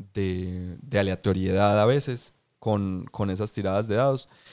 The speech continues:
Y el juego es muy bonito, pues tiene un arte que es, es muy evocativo. A mí me gusta mucho todo el arte ruso y en especial esa parte del Kremlin y, del, y de la,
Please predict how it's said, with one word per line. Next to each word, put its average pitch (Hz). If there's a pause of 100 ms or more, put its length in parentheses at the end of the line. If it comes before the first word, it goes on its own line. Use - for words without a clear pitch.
(160)
Y 135
el 131
juego 123
es 120
muy 120
bonito, 107
pues -
tiene 95
un 101
arte 110
que 95
es, 95
es 95
muy 101
evocativo. 113
A 117
mí 104
me 101
gusta 113
mucho 110 (440)
todo 110
el 120
arte 120
ruso 117
y 117
en 107
especial 110
esa 113
parte 117
del 101
Kremlin 110
y, 104
del, 95
y 110
de 98
la, 92